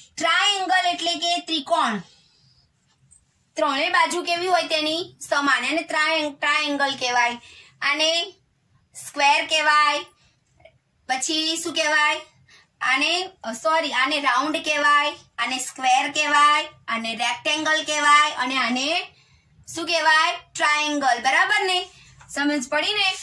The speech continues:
હવે ચલો આગળ. આગળ activity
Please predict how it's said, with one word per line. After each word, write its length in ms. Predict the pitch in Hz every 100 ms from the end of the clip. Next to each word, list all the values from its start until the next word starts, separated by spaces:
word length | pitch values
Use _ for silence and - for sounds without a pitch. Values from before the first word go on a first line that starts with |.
| -
હવે 180 | 262 320
ચલો 260 | 359 330
આગળ. 340 | 302 262 233 214 - - - - - - - - - - - - - - - - - - - - _ - - - - - - - -
આગળ 460 | - 285 302 349 349
activity 800 | 285 - 311 311 302 311 339